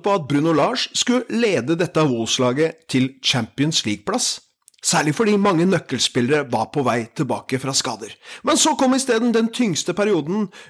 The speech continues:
under Bruno Lage, og Wolves avslutta sesongen med to poeng på de sju siste kampene, eller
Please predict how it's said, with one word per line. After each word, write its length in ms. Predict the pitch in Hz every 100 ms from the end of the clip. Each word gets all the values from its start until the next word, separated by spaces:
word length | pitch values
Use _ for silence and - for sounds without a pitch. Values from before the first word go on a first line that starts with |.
| _ 185
under 240 | 247 254
Bruno 240 | 254 247
Lage, 300 | 240 254 - 247
og 140 | 165
Wolves 300 | 143 185 -
avslutta 480 | 113 107 - 139 160
sesongen 400 | 156 147 127 156
med 140 | 180 190
to 140 | 214 285
poeng 240 | 180 180 180 - -
på 140 | 156 170
de 60 |
sju 320 | 185 - 156 170
siste 320 | - 143 - 147
kampene, 480 | 143 113 117 139
eller 240 | 135 135